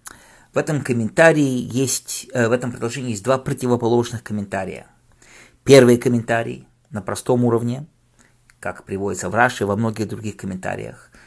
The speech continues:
что здесь выражается, э, бедность Якова, которая была в начале, что у него был лишь один посох, он с одним посохом прошёл этот Ярден, а теперь у него есть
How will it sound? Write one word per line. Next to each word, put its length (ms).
что 180
здесь 480
выражается, 1040
э, 280
бедность 540
Якова, 320
которая 300
была 240
в 60
начале, 520
что 160
у 60
него 160
был 140
лишь 260
один 260
посох, 480
он 140
с 80
одним 240
посохом 440
прошёл 380
этот 220
Ярден, 420
а 60
теперь 340
у 40
него 200
есть 240